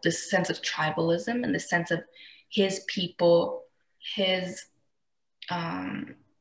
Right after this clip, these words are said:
relatives or people that he belongs to, which kind of sets him up as other than Othello. And he's just introducing this idea of their differences and, and then linking that to defending him from jealousy.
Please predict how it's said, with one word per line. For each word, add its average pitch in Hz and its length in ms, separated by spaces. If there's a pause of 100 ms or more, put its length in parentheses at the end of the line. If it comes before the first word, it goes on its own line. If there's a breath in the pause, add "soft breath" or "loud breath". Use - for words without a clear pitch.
(460)
relatives 170 640
or - 360
people 208 180
that 196 120
he 214 200
belongs 180 640
to, 165 340
which - 220
kind 240 200
of 240 60
sets 208 240
him 190 80
up 180 240
as - 220 (400)
other 170 500
than 160 380 (720)
Othello. - 640
And 202 100
he's 202 120
just - 300
introducing 196 560
this 170 140
idea 170 580
of - 80
their 165 300
differences - 920 (640)
and, 165 380 (200)
and 170 160
then 165 260
linking 170 360
that 165 280
to 170 100
defending 175 540
him 170 200
from - 220
jealousy. - 640